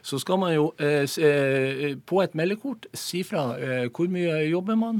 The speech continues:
har man, eh, hatt noen timer ekstra, så skal man melde ifra på det. Og vi ta-, i utgangspunktet mener, eh, tror jo at folk er ærlige,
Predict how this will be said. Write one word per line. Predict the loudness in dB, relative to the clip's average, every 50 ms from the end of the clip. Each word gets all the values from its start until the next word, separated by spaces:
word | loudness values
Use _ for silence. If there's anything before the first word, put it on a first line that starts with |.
| -2 -2
har | -2 -2 0
man, | 0 -2 -2 0 0
eh, | 0
hatt | 0 0 -2 -2 -2
noen | -4 -2
timer | -2 -2 -2 -2 -2 -4
ekstra, | -4 -6 -8 -8 -8
så | -8 -10 -12
skal | -8 -6 -4 -2 -2
man | -2
melde | 0 0 0 0 -2 -2 -4
ifra | -2 0 0 0 0
på | -2 -2 -2
det. | 0 0 0 -2 -2 -6 -16 -18 -18 -18 -18 -14 -4 0
Og | 4 6 6 6 4 2 -2
vi | 0 0 0 0
ta-, | 0 -2 -4 0
i | 2 2 4 4 4 2
utgangspunktet | 0 -2 0 0 -2 -2 0 -2 -2 -2 2 2 4 4 4 4 2 0 0 -2
mener, | 0 0 2 2 2 2 2 0 0 -2
eh, | 0 2 4 4 4 4 2
tror | 0 -2 2 4 4
jo | 6 6 4
at | 4 2 2
folk | 0 0 0 0 0 0
er | 0 2 2
ærlige, | 4 2 2 2 0 -2 -4 -6